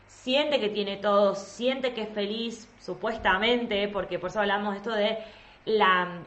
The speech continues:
la felicidad y el sentido de que estamos bien realmente, porque en realidad nos estamos mintiendo nosotros de que creemos que estamos bien, pero no estamos bien. Por eso es importante decir, bueno,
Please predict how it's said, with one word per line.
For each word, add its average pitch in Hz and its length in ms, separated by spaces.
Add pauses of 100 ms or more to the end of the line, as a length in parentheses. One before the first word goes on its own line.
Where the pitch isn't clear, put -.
(160)
la 190 160
felicidad 208 760
y 214 100
el 190 100
sentido 220 560
de 202 140
que 175 80
estamos 220 460
bien 233 540
realmente, 240 880
porque 202 480
en 190 60
realidad 233 400
nos 233 120
estamos 269 320
mintiendo 247 360
nosotros 240 340
de 226 140
que 190 100
creemos 233 380
que 240 60
estamos 233 280
bien, 240 380 (380)
pero 180 220
no 226 120
estamos 247 440
bien. 220 420 (360)
Por 214 80
eso 247 140
es 254 160
importante 233 600
decir, 214 360
bueno, 202 420